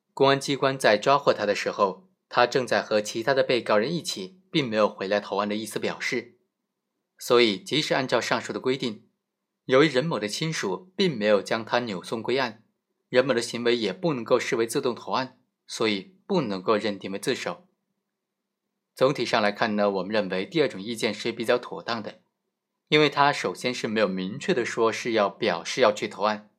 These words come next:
如果他在接到电话的时候明确表示说，“好，我现在就去自首”，然后他在自首的途中呢，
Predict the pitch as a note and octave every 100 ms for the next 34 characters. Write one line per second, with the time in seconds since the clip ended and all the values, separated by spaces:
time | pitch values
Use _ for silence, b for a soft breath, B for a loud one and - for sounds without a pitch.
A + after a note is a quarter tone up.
0 | _ _ _ _ _ D#3 G3+ C#3+ C#3 D#3
1 | D#3 B2 D3+ D3+ C#3+ D#3 C#3 A#2 G#2 A2
2 | G2+ G2+ A2+ D#3 E3 G#2 - B2 - A#2+
3 | A#2+ - _ _ _ _ _ _ - A#2
4 | A#2+ G2 - B2 A2 G#2 G2+ G#2 A#2 G#2
5 | G#2+ - F2 - _ _ _ _ - A#2
6 | A2+ A#2+ A2+ A2+ A#2 G#2+ - C#3 G2+ F#2+
7 | F#2+ A2 A2+ C#3+ C#3+